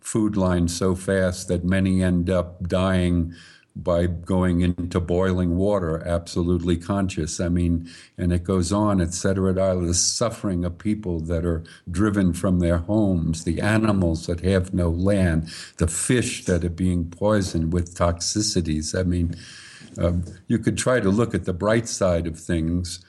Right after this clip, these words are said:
but those are things for our own pleasure. When you s-, understand that we're all connected in some vast way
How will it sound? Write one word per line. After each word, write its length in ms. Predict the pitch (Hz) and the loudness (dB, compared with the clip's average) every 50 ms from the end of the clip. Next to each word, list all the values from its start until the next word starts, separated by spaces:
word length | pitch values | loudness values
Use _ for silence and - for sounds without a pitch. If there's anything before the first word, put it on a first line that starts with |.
| - _ _ _ | -20 _ _ _
but 220 | - 95 90 80 - | -2 -2 -2 0 2
those 320 | 110 110 113 113 - - | 2 4 4 2 2 2
are 100 | 98 92 | 0 -2
things 560 | 87 - 104 98 92 95 92 92 98 98 - | 0 0 0 2 2 4 2 2 0 -2 -6
for 280 | - - 98 92 92 92 | -4 0 2 4 4 4
our 280 | 92 92 - 92 95 | 4 2 0 2 2
own 260 | 95 95 92 92 90 82 | 4 4 4 4 2 0
pleasure. 600 | - - 110 117 113 98 95 85 78 71 71 - - _ - - - _ _ - | 0 0 2 2 2 2 0 -4 -4 -4 -8 -14 -20 _ -20 -20 -20 _ _ -10
When 300 | 92 92 92 92 90 87 | -4 0 2 4 4 4
you 180 | 90 92 92 | 4 4 4
s-, 200 | 87 85 90 - - - - | 2 0 -4 -8 -12 -12 -6
understand 880 | - 98 98 95 98 92 - - - 104 101 101 101 98 98 92 90 85 | -4 -4 0 0 0 0 0 -2 0 2 2 4 4 4 4 2 4 4
that 360 | 90 87 87 82 - 87 90 | 4 2 2 0 -2 -6 -4
we're 400 | 92 90 90 87 87 87 92 87 - _ 101 104 - | -2 0 0 0 0 -2 -6 -6 -6 _ -10 -8 -6
all 260 | 95 98 95 90 87 | -2 2 2 2 2
connected 640 | - - 85 80 90 104 107 107 - 101 92 82 | 2 0 2 2 2 2 0 -2 -2 -2 0 0
in 120 | 85 82 78 | 0 -2 -2
some 360 | - - - 90 87 87 82 | -4 -2 0 2 2 2 2
vast 420 | 82 90 92 92 92 - - - | 2 2 2 2 0 -2 -4 -2
way 320 | 95 95 92 87 85 80 | 0 2 2 2 2 0